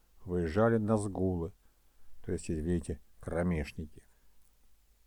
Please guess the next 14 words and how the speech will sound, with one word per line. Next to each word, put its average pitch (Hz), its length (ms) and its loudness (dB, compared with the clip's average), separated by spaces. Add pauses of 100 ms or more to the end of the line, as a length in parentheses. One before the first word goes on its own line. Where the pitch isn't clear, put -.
(640)
Спецназ 110 720 0
Ивана 101 320 2
Васильевича, 95 720 0
который 98 460 -4
искоренял 110 540 0
на 120 100 2
Святой 113 400 0
Руси 98 320 0
всякую 110 580 0 (100)
измену 90 600 0 (400)
да 80 160 -4
неправду. 78 680 -2 (1700)
А 135 100 4
Новгород, 120 680 2